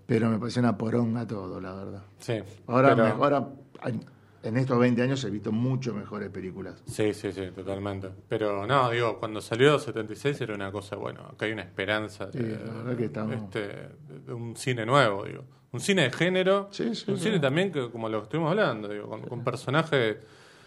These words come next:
Speaker 2: más auténticos, digo, ¿no?
Speaker 1: Sí.
Speaker 2: Porque viste que a veces se habla del el ser nacional, ¿no? ¿Y qué es el ser nacional?
Speaker 1: Ah, es una men-, el que te cuenta el cine es una mentira.
Speaker 2: Claro, por eso te digo.
Speaker 1: No, estaba bueno, a nosotros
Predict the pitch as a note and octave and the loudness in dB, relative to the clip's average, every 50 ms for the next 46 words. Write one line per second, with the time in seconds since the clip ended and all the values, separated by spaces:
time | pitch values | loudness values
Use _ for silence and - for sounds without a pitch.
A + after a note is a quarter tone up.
0 | - - - _ _ - _ _ - - - - - C#3+ C3+ C3+ C4+ C4 F3+ B2+ | -20 -20 -20 _ _ -20 _ _ -2 -2 -2 0 0 -2 0 4 4 4 4 2
1 | A2 G#2 - A2+ G2+ A2 G#2+ G#2+ A2+ A#2+ A#2 A#2 C#3+ G3 G#3+ G3 F#3+ A3 B3+ A3+ | 0 -4 -8 -8 -6 -6 -6 -6 -6 -6 -6 -2 0 4 6 8 8 8 6 4
2 | G#3 D#3+ E3 F3+ F3+ E3+ D#3+ C#3 E3 E3 D#3+ D#3+ D3+ D3 C#3+ C3+ C#3 C3+ C3+ C#3 | 2 2 2 2 2 0 -2 0 0 2 2 4 4 4 4 4 2 2 0 0
3 | C#3 C#3+ C#3 C#3 - - F3+ F3+ F3 F3+ E3 D3+ C3+ - - C3 A#2+ G#2+ G2+ G2 | 0 -2 -4 -4 0 4 6 6 6 4 2 0 -2 -2 -2 -4 -4 -4 -4 -6
4 | G2 A2 C3+ D#3+ E3+ D#3+ - A3+ A3+ - A2 G#2 G2+ - - G#2+ G#2 G#2+ - G#2+ | -6 -6 -4 -4 -6 -6 -8 -10 -10 -8 -8 -8 -8 -8 -8 -8 -8 -8 -10 -14
5 | F#2+ F#2+ F2+ A#2 - - - G#2+ G2 - - A2 G2 F2+ F2+ - - - F2 - | -14 -12 -12 -8 -6 -6 -4 -4 -6 -6 -6 -6 -6 -6 -8 -8 -10 -8 -8 -8
6 | E2 - - A#2+ C#3 B2+ B2 - - D#3+ D#3 C#3+ - F#2 F2 F2 F2 - C4+ A3 | -6 -4 -2 0 2 2 2 0 0 0 -2 -2 -4 -6 -8 -4 0 4 4 6
7 | C3+ A2+ - - - A#3+ A3+ - - - - - - D#3+ - - B3 - D#3+ - | 6 4 2 -2 -4 -4 -4 -6 -8 -12 -12 -12 -10 -6 -2 2 4 4 4 6
8 | - - B3 G3+ F3 F3+ F3 D#3 B2 A#2 A2 A2+ - F#3+ | 6 4 4 4 4 4 4 4 4 2 2 2 2 2